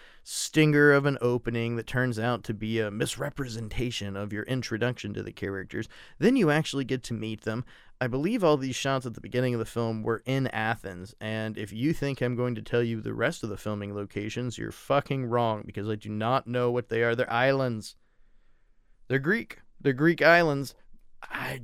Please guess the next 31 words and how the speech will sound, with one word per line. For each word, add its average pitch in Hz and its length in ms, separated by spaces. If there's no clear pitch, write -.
guarantee 147 560
you, 98 160
you 101 180
can 95 160
find 123 400
it 120 100
out 120 220
on 107 180
I 202 140
M 170 220
D 147 180
B 127 380
for - 180
yourself. 139 640
You've 160 260
got 143 220
a 135 60
lot 135 260
of 117 260
wide 123 640
roaming 123 640
shots 117 640
of 95 160
the - 180
area 120 640
and 104 80
of 98 220
locals 120 680
and 113 100
of 113 160
people, 123 500